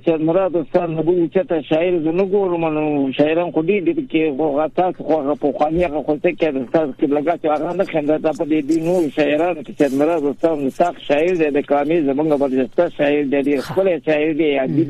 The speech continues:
Speaker 1: دی. او ډېر اوچته شاعر، نو یعنې صفت یې چې څومره وکړم، نه شم کولی پوره کولی.
Speaker 2: مهم، مهم.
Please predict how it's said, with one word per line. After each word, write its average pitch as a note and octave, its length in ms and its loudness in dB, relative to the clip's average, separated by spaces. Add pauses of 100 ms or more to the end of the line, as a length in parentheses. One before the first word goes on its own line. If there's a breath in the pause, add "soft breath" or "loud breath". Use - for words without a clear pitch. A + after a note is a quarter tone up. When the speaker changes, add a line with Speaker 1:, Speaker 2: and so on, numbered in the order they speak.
Speaker 1:
دی. D#3+ 200 2 (720 soft breath)
او C#3 140 2
ډېر A3 240 2 (100)
اوچته D#3 400 0
شاعر، D3 280 0
نو D#3 140 -2
یعنې D#3 220 -2
صفت E3 320 0
یې D3+ 160 -2
چې D3+ 60 -2 (120)
څومره F3+ 260 2
وکړم، E3+ 240 -2
نه E3+ 200 2
شم C3+ 180 -6
کولی C#3+ 340 0
پوره C3+ 260 0
کولی. B2+ 400 0 (180)
Speaker 2:
مهم، C#3 440 -4 (240)
مهم. C#3+ 280 -6